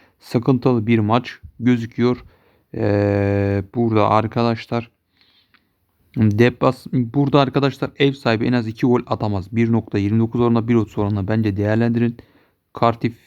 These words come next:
genelde iki gol atamamış. Yani en son maç deplasmanda atamamış. Kendi evinde de bir golden fazla atamıyor.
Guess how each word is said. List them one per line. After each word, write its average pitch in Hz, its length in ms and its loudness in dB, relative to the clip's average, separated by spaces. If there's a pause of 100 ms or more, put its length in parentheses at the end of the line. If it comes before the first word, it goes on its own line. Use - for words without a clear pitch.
(280)
genelde 113 540 0
iki - 280 -6
gol 104 260 0
atamamış. 107 580 -2
Yani 107 360 0 (260)
en 117 120 0
son 107 160 0
maç 104 140 0
deplasmanda 110 440 -2
atamamış. 110 240 0
Kendi 117 440 -2
evinde 104 320 2
de 117 160 0
bir 113 140 0
golden 104 320 0
fazla 104 300 -2
atamıyor. 107 440 -4